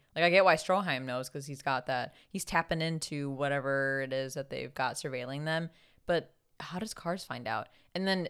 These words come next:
Stroheim even comments, like, "Oh, you're very impressive, Kars, because in a matter of a few hours, you not only found out that A C D C was killed, but you were able to track us all the way here."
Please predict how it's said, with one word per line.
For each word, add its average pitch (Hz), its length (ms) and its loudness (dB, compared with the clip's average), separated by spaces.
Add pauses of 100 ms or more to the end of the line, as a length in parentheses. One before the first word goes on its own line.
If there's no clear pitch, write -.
Stroheim 208 380 2
even 160 180 -6
comments, 170 580 0
like, 139 220 -2
"Oh, 170 280 6
you're 147 260 0
very 151 180 0
impressive, 143 840 -6
Kars, 135 360 0
because 147 260 -10
in 135 140 -8
a 143 40 -4
matter 147 280 0
of 135 40 -4
a 139 60 -8
few 139 220 -10 (100)
hours, 135 560 2 (300)
you 165 100 -8
not 147 180 0
only 143 200 -2
found 139 240 -2
out 127 100 -2
that 131 160 -6
A 135 80 -8
C 143 140 -10
D 135 100 -6
C 135 140 -10
was 120 160 -10
killed, 156 300 2
but 139 100 -4
you 139 60 -4
were 131 40 -4
able 139 220 -6
to - 60 -20
track 131 420 0
us 113 340 -6 (420)
all 156 140 6
the 147 60 -4
way 131 160 -2
here." 120 500 -4